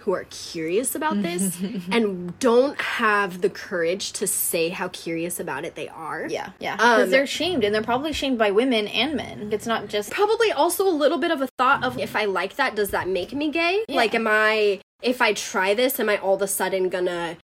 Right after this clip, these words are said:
Speaker 1: you know, like, it is
Speaker 2: Yeah.
Speaker 1: emotionally a little scary 'cause
Speaker 2: Yeah.
Speaker 1: it's, it's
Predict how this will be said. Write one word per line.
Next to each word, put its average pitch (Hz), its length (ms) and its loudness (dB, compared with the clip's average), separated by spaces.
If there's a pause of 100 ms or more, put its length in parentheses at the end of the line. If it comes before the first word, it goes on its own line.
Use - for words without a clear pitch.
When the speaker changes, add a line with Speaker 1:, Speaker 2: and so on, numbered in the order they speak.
Speaker 1:
you 233 100 4
know, 202 180 4
like, 262 220 4
it 277 80 0
is 330 220 2
Speaker 2:
Yeah. - 120 -6
Speaker 1:
emotionally 196 800 2
a 208 60 -4
little 180 200 -2
scary 190 460 -2
'cause 220 100 -6
Speaker 2:
Yeah. 220 120 2
Speaker 1:
it's, - 340 -4
it's 180 260 -8